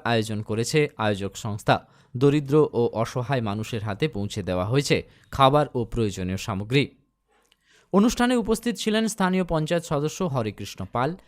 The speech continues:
ট্রাস্টের সম্পাদক প্রদীপ আইচ, সভাপতি কমলাকান্ত বেরা, মেলা কমিটির সভাপতি নন্দদুলাল সাউ ও স্বপন কামিল্লা,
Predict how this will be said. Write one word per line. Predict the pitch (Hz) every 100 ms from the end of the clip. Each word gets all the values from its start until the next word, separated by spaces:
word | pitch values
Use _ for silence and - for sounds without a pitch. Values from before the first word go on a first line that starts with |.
| _ -
ট্রাস্টের | 165 156 -
সম্পাদক | 160 143 131 127 131 -
প্রদীপ | 117 110 107 -
আইচ, | 113 139 135 - _ _
সভাপতি | - 160 165 123 98 92 - _ _ -
কমলাকান্ত | 156 165 165 117 95
বেরা, | 95 117 147 151 - -
মেলা | 139 160 196
কমিটির | 214 202 190
সভাপতি | 190 175 165 160 156 170
নন্দদুলাল | 143 117 110 101 104 101
সাউ | - 147 147 156 -
ও | 120
স্বপন | - 131 147 151
কামিল্লা, | 131 87 90 101